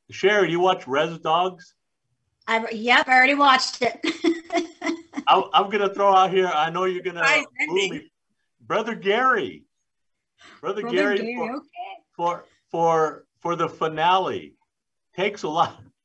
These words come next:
Speaker 1: a lot of, takes a lot to do that, Brother Gary. And for that, I'm, I'm nominating you for Indian of the Week. Uh, here's a knucklehead of the week, Cindy. And, and this comes from, uh, Cassie.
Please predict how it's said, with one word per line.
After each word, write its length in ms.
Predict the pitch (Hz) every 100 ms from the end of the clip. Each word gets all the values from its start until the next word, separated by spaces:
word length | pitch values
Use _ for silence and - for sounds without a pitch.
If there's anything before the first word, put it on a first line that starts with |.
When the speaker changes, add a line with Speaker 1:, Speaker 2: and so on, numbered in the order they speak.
| _ -
Speaker 1:
a 60 |
lot 200 | 165 170
of, 180 | 160 120 _ _ _ _ _ _
takes 240 | 156 190 -
a 60 |
lot 340 | 165 165 143 -
to 40 |
do 220 | 127 147 127
that, 240 | 113 107
Brother 220 | 104 95
Gary. 500 | 87 101 98 98 92 _ _ -
And 240 | 131 104
for 120 | - 123
that, 400 | 131 131 143 165 - _ _ _ _ _ _
I'm, 200 | 127 143 _ -
I'm 180 | 127 139
nominating 540 | 151 165 156 156 151
you 120 | 156
for 180 | 156 139
Indian 240 | 143 143 135
of 60 |
the 80 | 123
Week. 360 | 131 131 117 _ _ _ _ _ _ -
Uh, 220 | 139 139 -
here's 400 | - 165 226 226
a 60 | 185
knucklehead 500 | 202 214 202 175 165
of 60 |
the 60 | 143
week, 240 | 139 110
Cindy. 560 | - 123 120 151 165 220 _ _ _ _ _ _ -
And, 220 | 143 139
and 140 | 139
this 160 | 175 196
comes 340 | - 190 196
from, 420 | - 170 156 147 147
uh, 340 | 143 135 131 127
Cassie. 640 | - 175 220 - - -